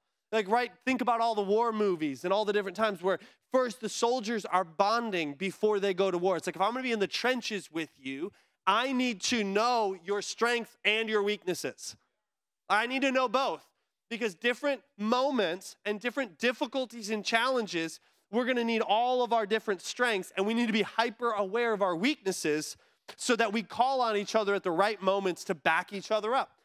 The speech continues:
We need to open up if we want backup. We got, we gotta let people in.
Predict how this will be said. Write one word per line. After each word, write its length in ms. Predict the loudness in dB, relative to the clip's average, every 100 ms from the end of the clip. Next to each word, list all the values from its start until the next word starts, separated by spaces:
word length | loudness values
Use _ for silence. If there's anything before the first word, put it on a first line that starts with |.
| _ _
We 220 | -2 2
need 220 | 2 0 -2
to 220 | -8 -6 0
open 400 | 2 2 -2 -2 2
up 280 | 2 0 -6
if 120 | -8
we 100 | -4
want 280 | 0 0 -2
backup. 420 | -6 -6 -10 -10 _ _ _ _ _ _ -2
We 80 | 2
got, 180 | 2 2
we 80 |
gotta 220 | 2 2 2
let 180 | 0
people 300 | -2 -4 0
in. 300 | 0 2 -2